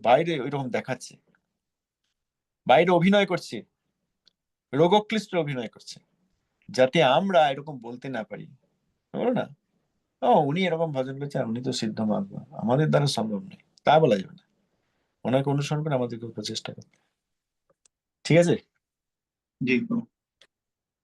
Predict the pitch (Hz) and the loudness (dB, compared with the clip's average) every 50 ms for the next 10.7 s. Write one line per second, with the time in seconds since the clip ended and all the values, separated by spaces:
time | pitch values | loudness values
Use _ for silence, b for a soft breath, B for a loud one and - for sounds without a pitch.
0 | _ _ _ _ _ _ _ _ - 165 208 208 202 165 160 175 139 - - 147 | _ _ _ _ _ _ _ _ 4 4 6 6 4 4 4 2 -2 0 0 0
1 | 160 - _ - 214 208 196 196 190 - 226 202 170 156 160 156 - _ _ _ | 0 0 _ -4 -4 -2 -2 -4 -4 -4 -4 -2 -2 -2 -2 -4 -6 _ _ _
2 | _ _ _ 160 156 139 123 120 139 160 180 202 190 202 233 240 247 240 240 247 | _ _ _ -6 -6 -6 -6 -4 -2 -2 -2 -2 -2 0 4 4 4 4 6 4
3 | 247 247 233 247 247 247 226 233 233 214 196 180 170 170 156 156 143 - _ 127 | 4 4 2 -2 -6 -6 -6 -8 -6 -4 -2 0 -2 -2 -2 -6 -10 -10 _ -10
4 | 113 107 104 101 95 - _ _ _ - 135 135 175 185 185 165 147 131 - - | -10 -8 -10 -12 -14 -16 _ _ _ -18 -2 4 4 6 8 6 6 4 0 -4
5 | 104 - - _ _ _ _ _ _ _ _ _ _ _ _ _ _ _ _ _ | -10 -12 -14 _ _ _ _ _ _ _ _ _ _ _ _ _ _ _ _ _
6 | _ _ _ _ _ _ _ _ _ _ _ _ _ _ _ _ _ _ _ _ | _ _ _ _ _ _ _ _ _ _ _ _ _ _ _ _ _ _ _ _
7 | - - 143 143 143 139 - 156 156 147 135 131 131 147 147 143 139 143 139 131 | -8 -6 -6 -6 -6 -6 -6 -6 -4 -2 -2 -2 0 0 -2 -2 -4 -6 -10 -8
8 | 139 135 123 117 113 113 131 139 143 139 139 139 139 131 120 120 127 131 131 131 | -8 -8 -6 -6 -4 -2 0 0 0 -2 -4 -4 -6 -6 -6 -6 -8 -4 -2 -2
9 | 131 127 123 - 139 139 143 151 143 135 135 135 123 120 123 131 131 135 127 127 | -2 -2 -2 -6 -8 -8 -8 -6 -6 -4 -2 0 2 2 2 2 0 0 0 -2
10 | - - - 113 117 117 117 123 123 - 113 110 110 | -4 -4 -4 -2 0 0 0 -2 -4 -6 -8 -14 -16